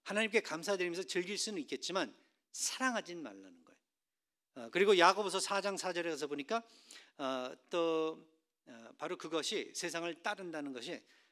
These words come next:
아, 이 세상과 친구,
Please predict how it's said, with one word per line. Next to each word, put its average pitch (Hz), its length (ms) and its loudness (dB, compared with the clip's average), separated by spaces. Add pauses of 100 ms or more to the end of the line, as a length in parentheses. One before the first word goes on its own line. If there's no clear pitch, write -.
(120)
아, 107 340 -10 (220)
이 180 120 -4
세상과 170 760 0
친구, 247 680 0